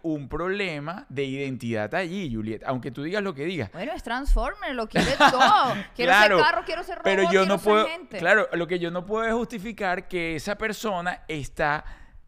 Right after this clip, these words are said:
Speaker 1: psicológicamente preparada para traer una persona al mundo, porque no lo está, porque esa persona no tiene ni idea de quién es todavía.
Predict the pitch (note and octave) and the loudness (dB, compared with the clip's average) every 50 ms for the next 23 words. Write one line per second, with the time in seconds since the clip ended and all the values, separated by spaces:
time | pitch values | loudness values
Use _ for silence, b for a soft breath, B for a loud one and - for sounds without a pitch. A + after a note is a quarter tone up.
0 | _ - - - F3 E3+ B2 - D#3 D#3 D#3+ D#3 C#3 D3+ D#3+ - A3 G#3 G3+ G3 | _ -16 -10 -6 -6 -6 -6 -4 -4 -2 0 0 0 0 -4 -6 -8 -8 -8 -8
1 | G3 G3 F#3+ F3+ E3+ D3 - F#3+ F3+ - - - E3+ D#3 D#3 D3+ D3+ - F#3 G#3+ | -8 -8 -8 -10 -8 -8 -8 -8 -8 -8 -4 -4 -2 -2 -2 -4 -6 -6 -6 -4
2 | A3 G3 F#3 F3 F3+ F#3 F#3+ - F3 E3 D#3+ D#3 D#3 D3+ D3+ C#3+ D3+ D#3 F3 F#3 | -2 -2 0 0 -2 -4 -4 -2 -2 -2 -2 0 0 0 0 2 0 -2 -4 -4
3 | - C#3 - - D3+ D3 C#3 D#3 F#3+ - F3+ D3 C3 C#3 F3 A3 B3 A#3 G3+ E3+ | -4 -6 -6 -6 -6 -6 -4 -4 -2 -2 0 -2 -2 -2 -4 -4 -4 -6 -6 -6
4 | C#3 A2+ - B B B B B B B B - - E3 E3+ - - D#3+ D#3+ D#3+ | -8 -8 -8 B B B B B B B B 0 0 0 0 -2 -6 -8 -8 -6
5 | D3+ D#3 E3 D#3+ - - G#3 A3 A#3 - - - F3+ F3 D#3 - E3 D#3+ D#3+ - | -6 -6 -6 -6 -6 -6 -6 -6 -6 -8 -6 -4 -2 -2 -2 -4 -6 -6 -6 -4
6 | F3 F3+ D#3+ F#3+ F3+ - G#3 G3+ G3+ G3+ G3 F#3 F3 E3 E3+ F#3 F3+ F#3 G3+ G#3 | -6 -6 -6 -8 -8 -6 -6 -6 -4 -4 -4 -4 -6 -6 -8 -8 -10 -8 -8 -6
7 | G3+ G3 F#3+ F#3 F3+ F3 E3+ E3+ F3 F#3+ G3 G3+ G3+ G3 F#3 F#3+ F#3 F#3 F#3+ F3+ | -6 -4 -4 -4 -4 -4 -2 -2 0 0 0 0 0 -2 -4 -6 -8 -6 -6 -6
8 | D#3+ - G#3 G3 E3+ D#3+ E3 F3+ F#3+ D#3 A#2+ | -8 -6 -6 -6 -4 -4 -6 -6 -6 -8 -8